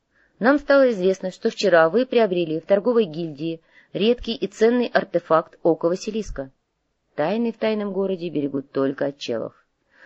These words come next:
Друг о друге обитатели города знали всё, особенно если речь идёт о получении прибыли. Позвольте представить вашему вниманию лучший в тайном городе магазин артефактов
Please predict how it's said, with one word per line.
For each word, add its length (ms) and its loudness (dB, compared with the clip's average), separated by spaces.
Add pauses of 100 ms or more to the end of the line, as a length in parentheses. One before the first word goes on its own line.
(200)
Друг 240 2
о 80 10
друге 280 4
обитатели 380 0
города 320 2
знали 320 0
всё, 380 -6 (240)
особенно 440 -4
если 280 -2
речь 260 -4
идёт 260 -4
о 100 0
получении 480 -4
прибыли. 420 -6 (1080)
Позвольте 440 4
представить 500 2
вашему 320 0
вниманию 500 0
лучший 380 0
в 60 -20
тайном 360 4
городе 360 2
магазин 400 -2
артефактов 640 -8